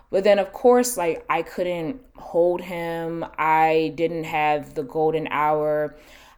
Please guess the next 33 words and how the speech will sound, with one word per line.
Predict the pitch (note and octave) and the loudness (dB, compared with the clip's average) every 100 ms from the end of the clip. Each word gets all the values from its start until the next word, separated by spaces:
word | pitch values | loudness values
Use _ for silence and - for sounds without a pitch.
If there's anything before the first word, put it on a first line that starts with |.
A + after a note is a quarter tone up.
| - | 0
I | E3+ | 0
didn't | E3+ F#3 F3+ | 2 -2 -4
have | D#3+ E3 D#3 D3+ D3 - | -2 0 2 2 0 -4
skin | - - E3 E3 | -8 -8 -6 -6
to | - D#3+ | -6 -8
skin. | - D#3+ D#3 D#3 D#3+ D#3 D#3+ D#3+ D#3+ - - _ _ | -8 -6 -4 -4 -4 -4 -4 -6 -10 -16 -20 _ _
The | F3+ | -2
things | F#3 A3 G#3+ A3 F#3 | 0 0 0 0 2
that | F3+ E3+ E3 - - - | 2 2 0 -4 -12 -10
I | E3+ | -8
feel | E3+ F#3 | 0 2
like | F3 E3 E3+ | 2 0 -4
you | E3+ D#3+ - - - | -8 -8 -14 -20 -6
typically | G3+ F#3+ - F3 | -6 -6 -8 -4
have | F3 E3 E3+ | 2 4 4
with | E3 E3 | 0 -4
a | D#3+ | -2
vaginal | D#3+ D#3 E3 F3 D#3+ | 0 0 0 -4 -6
birth, | D#3+ D#3 E3+ | -2 0 0
unless | E3 E3+ E3 E3 | -2 -2 -2 -2
something | - D#3+ D#3 E3 D#3 | -6 -8 -8 -8 -8
is | - D#3+ | -8 -10
wrong, | D3+ D#3 D#3+ F3+ G#3 G#3+ - - | -6 -2 -2 -4 -6 -8 -16 -6
I | D3+ | 0
wasn't | F3+ F3+ F3+ | 2 2 0
able | C#3 D#3+ D3+ | -4 -2 -4
to | C#3 | -4
have | D#3+ D3+ C#3+ | -2 -2 -2
that | C#3+ C3+ C3+ - | -2 -2 -4 -6
in | D3+ | -8
the | D3 | -8
O | - C#3+ C#3 | -6 -4 -4
R. | C#3+ D3+ F3 G3+ | -2 -2 -2 -6